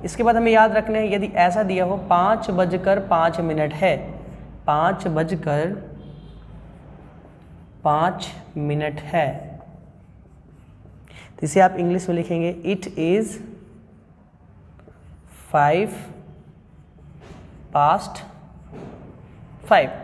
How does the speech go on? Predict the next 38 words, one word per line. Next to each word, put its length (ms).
अब 120
जैसा 240
कि 80
मैंने 180
आपको 180
बताया 360
था 160
कि 120
जो 180
पाँच 440
की 100
टेबल 320
में 60
मिनट 260
होते 180
हैं, 120
पाँच, 280
दस, 320
पन्द्रह, 240
बीस, 200
पच्चीस, 440
उनके 280
साथ 200
हम 120
मिनट 260
word 200
का 80
यूज़ 240
नहीं 180
करते। 260
जैसे 240
इसी 260
sentence 380
को 80
यदि 100
आप 120
ऐसे 360
लिखेंगे, 800